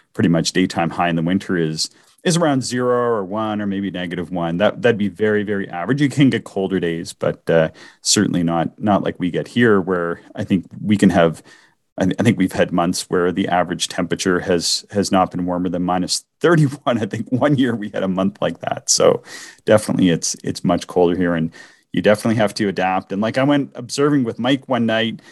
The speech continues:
um, not this weekend, but the weekend before. And, uh, I, I wore my sneakers 'cause it wasn't supposed to go below zero. And I find sometimes my feet get hot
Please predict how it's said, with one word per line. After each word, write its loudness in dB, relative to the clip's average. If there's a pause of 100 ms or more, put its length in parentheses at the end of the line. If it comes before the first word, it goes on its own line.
(280)
um, 4 (760)
not 0
this 4
weekend, 0
but -10
the -8
weekend -2
before. 2 (220)
And, 0
uh, -2 (420)
I, 2
I 2
wore 2
my 0
sneakers -2
'cause -10
it -4
wasn't 2
supposed -2
to -10
go -2
below -6
zero. 2
And -2
I -8
find -4
sometimes -6
my -4
feet -6
get 0
hot 2